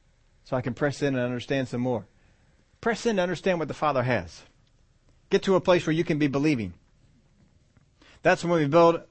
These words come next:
build faith, not from God's word, but through our desires. When we have that flesh understanding. I'm building faith,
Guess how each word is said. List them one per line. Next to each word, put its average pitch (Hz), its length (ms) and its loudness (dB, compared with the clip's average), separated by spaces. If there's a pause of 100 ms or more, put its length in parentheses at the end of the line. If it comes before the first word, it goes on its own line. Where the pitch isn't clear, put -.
(160)
build 151 240 6
faith, 151 440 2 (360)
not 165 180 4
from 151 220 -2
God's 160 280 2
word, 151 240 2
but 135 160 2
through 151 220 0
our 143 160 4
desires. 127 640 0 (800)
When 131 120 0
we 135 80 4
have 139 160 4
that 131 180 4
flesh 156 460 -2
understanding. 127 640 -2 (380)
I'm 151 180 4
building 170 340 8
faith, 160 500 4